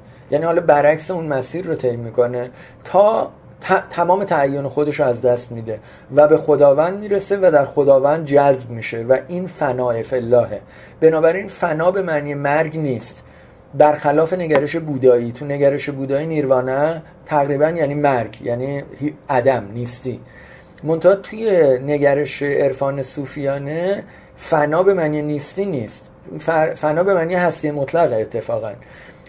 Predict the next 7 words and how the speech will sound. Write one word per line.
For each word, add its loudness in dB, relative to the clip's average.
اه، 4
فنا 0
به -2
معنی -4
عدم 2
شدن 0
تعینه، -2